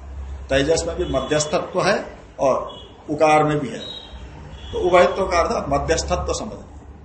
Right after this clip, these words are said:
ये भाष्यकार ने अर्थ कर दिया। ठीक है,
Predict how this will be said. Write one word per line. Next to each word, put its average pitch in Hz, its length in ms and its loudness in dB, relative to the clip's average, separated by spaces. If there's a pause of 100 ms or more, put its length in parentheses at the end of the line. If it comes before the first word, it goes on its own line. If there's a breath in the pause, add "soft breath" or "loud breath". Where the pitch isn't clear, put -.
(760)
ये - 60 -2
भाष्यकार 127 480 -2
ने 117 60 -8
अर्थ - 160 -4
कर - 180 -16
दिया। - 360 -18 (1400)
ठीक 143 220 0
है, - 300 -6